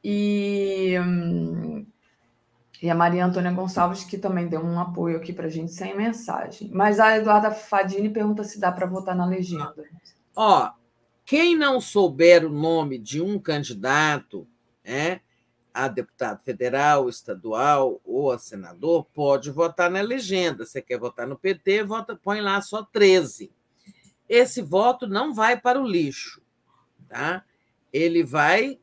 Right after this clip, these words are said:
Speaker 2: contar para a federação, porque o, o P T não está disputando sozinho, né? Como nós sabemos, estará numa federação, é, com P T,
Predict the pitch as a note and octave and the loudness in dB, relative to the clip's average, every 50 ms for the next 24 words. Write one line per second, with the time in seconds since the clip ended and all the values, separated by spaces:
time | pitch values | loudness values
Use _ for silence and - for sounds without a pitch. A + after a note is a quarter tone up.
0 | _ _ - G#3 A3+ A3 G3+ - F3 D#3+ D#3+ E3+ F#3 G3 G3 - - G3 G3 G3+ | _ _ -8 -8 -6 -6 -4 -2 2 4 4 4 2 0 -2 -6 -6 -4 -2 0
1 | G#3 G#3 G#3+ G#3 A3+ A3 G3+ G#3+ A#3 A#3 A#3+ A#3+ A#3+ - - D#3+ C#3+ C3 A#2 G2 | 0 -2 -2 -4 -6 -8 -6 -4 -2 -2 -2 -2 -2 -4 -4 -2 -2 -2 -4 -6
2 | - _ _ _ _ _ _ _ _ _ C#3 D3 - _ F3 F3+ F#3+ G3 - - | -10 _ _ _ _ _ _ _ _ _ -12 -12 -8 _ -2 -2 0 -2 -2 -4
3 | - F3 D#3 - F3 E3 D#3+ - - F3 F3 F#3+ A3 B3 C4+ D4+ D4+ - E3+ F3 | -6 -8 -6 -4 -4 -4 -2 -2 0 0 2 4 4 4 2 2 -2 -8 -10 -8
4 | F3+ F3+ F3 E3 - - F3+ E3+ F3 F#3 F#3+ - - - - - A3 - - G#3 | -8 -6 -6 -8 -8 -4 -2 -2 0 -2 -2 -6 -10 -16 -16 -16 -18 -8 -2 -2
5 | G3+ G#3+ G#3 G3 - - A3+ B3 B3 G#3 E3 D3+ D#3+ C#3+ A#2+ G2+ F#2 G#2 A#2+ C3+ | -2 -2 -2 -6 -8 -8 -6 -6 -6 -6 -6 -8 -8 -8 -8 -10 -12 -10 -8 -8
6 | D3 D#3+ E3 - - - _ _ _ _ _ _ - D3 D3 D3+ D3+ C#3+ D3 C#3 | -6 -8 -8 -12 -16 -20 _ _ _ _ _ _ -12 -10 -10 -6 -6 -6 -4 -4
7 | C3+ C3 - - - G#3+ G#3+ D#3+ D3+ F#3+ G3 G#3 A3+ B3 A#3+ - - - - C#3+ | -6 -6 -8 -6 -6 -6 -6 -6 -6 -6 -6 -6 -6 -8 -8 -10 -10 -10 -10 -10
8 | G3 - - - - G3 F#3 F3 E3+ E3+ F3+ F#3 G3+ G#3 G#3 G3+ G3 G3+ - - | -12 -12 -12 -6 -2 0 0 2 2 2 2 0 -2 -2 -4 -4 -4 -6 -4 -4
9 | G3 F3+ D#3+ F3 E3+ D#3 D3+ D3+ D3+ - - - - B2+ B2+ C3 C3+ C3+ C#3 D#3 | -4 0 0 2 2 2 2 0 -2 -6 -10 -10 -8 -8 -6 -4 -4 -4 -4 -6
10 | F3+ G#3+ A#3 - _ _ _ G4 - _ _ _ _ _ _ _ _ _ _ - | -6 -8 -10 -12 _ _ _ -20 -20 _ _ _ _ _ _ _ _ _ _ -10
11 | C3+ C#3 C#3+ D3 D3 D3+ D#3 D#3 D#3 D#3 D3 - _ _ _ _ F3 F3 E3+ E3 | -8 -6 -4 -4 -2 -2 -2 -2 -2 -4 -6 -8 _ _ _ _ 0 2 2 2
12 | D3 B2 F#2+ - - - _ _ _ _ - - - - A2+ G#2 - _ - C#3+ | 0 -2 -6 -10 -16 -20 _ _ _ _ -20 -18 -12 -10 -10 -12 -12 _ -4 -2
13 | D3+ E3 F3 F#3+ G#3+ A#3 - - | 0 2 4 4 2 2 0 -4